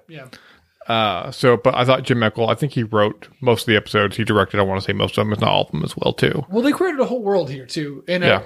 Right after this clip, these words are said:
Speaker 1: I mean, if you create an entire world that's an entirely overgrown, post-apocalyptic world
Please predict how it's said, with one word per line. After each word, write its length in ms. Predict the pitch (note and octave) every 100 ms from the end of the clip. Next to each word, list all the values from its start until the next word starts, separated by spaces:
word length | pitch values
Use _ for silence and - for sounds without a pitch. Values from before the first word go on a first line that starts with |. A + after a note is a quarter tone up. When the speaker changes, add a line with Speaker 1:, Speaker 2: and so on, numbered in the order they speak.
| -
Speaker 1:
I 100 | F#3+
mean, 200 | F3+ E3+
if 220 | E3 D#3+
you 220 | G#3 G#3+
create 340 | F#3+ G#3+ G#3 G3+
an 60 |
entire 320 | F#3+ F3+ F3+ F3
world 260 | D3+ C#3+ C#3
that's 220 | C3+ - _ -
an 100 | E3
entirely 560 | E3 D#3 F#3 F#3 F3+
overgrown, 720 | E3+ F3 E3 D3+ D#3+ D3+ D3 - - - _ _ _ F3+
post-apocalyptic 920 | F3+ E3+ F3 D#3+ D#3+ D#3 D3+ D#3 -
world 360 | C3 C#3 C#3+